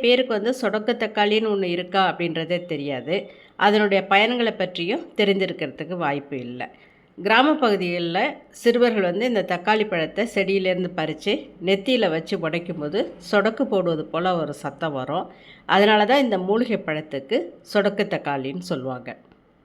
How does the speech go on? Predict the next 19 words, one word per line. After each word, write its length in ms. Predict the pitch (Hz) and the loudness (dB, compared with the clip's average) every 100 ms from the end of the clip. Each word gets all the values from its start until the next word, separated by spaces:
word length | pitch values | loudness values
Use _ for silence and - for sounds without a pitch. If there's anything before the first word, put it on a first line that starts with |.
| _ _ | _ _
கிராம 440 | - 202 220 233 226 226 | -4 4 4 6 2 0
பகுதிகள்ல 540 | 185 180 170 160 170 247 - - 170 | -2 -2 -4 -2 -2 -2 -4 -4 2
வயல் 320 | 196 214 226 - | 4 4 2 0
வரப்பு 340 | 180 185 185 185 165 | 0 -2 -2 -6 -4
ஓரங்களிலையும் 760 | 170 156 156 151 139 135 160 - - - | -2 -4 -4 -6 -8 -8 -8 -10 -14 -4
சாலையோரங்கள்லையும் 1080 | 202 190 214 208 175 165 147 139 139 160 180 170 | 4 6 6 4 2 -2 -4 -6 -6 -8 -6 -2
அல்லது 240 | 185 170 170 | -2 -2 -2
வீடுகளுக்கு 540 | 214 214 190 180 170 - | 0 0 0 -4 -6 -6
பக்கத்துலேயே 540 | 151 170 170 160 156 | -6 -6 -6 -4 -4
கூட 260 | 151 147 233 175 | -4 -4 -4 -4
இது 140 | 165 160 - | -6 -4 2
தானாவே 500 | 160 185 202 196 214 190 | 4 4 4 2 0 0
வளரக்கூடிய 720 | 165 170 160 156 151 185 240 - | -2 -4 -6 -10 -6 -4 -4 -2
ஒரு 180 | 190 170 | 0 2
அபூர்வமான 720 | 165 202 196 180 156 160 180 - - - | 2 0 0 0 0 0 0 -2 -6 -4
மூலிகை. 420 | 175 170 143 127 - - - - - - - _ - | 0 0 -2 -10 -14 -20 -20 -20 -20 -20 -20 _ -4
இதுல 240 | 196 214 196 202 | 2 6 8 8
ஏராளமான 580 | 208 214 214 214 226 208 | 8 6 6 2 2 2
மருத்துவ 320 | 185 190 208 | 0 0 0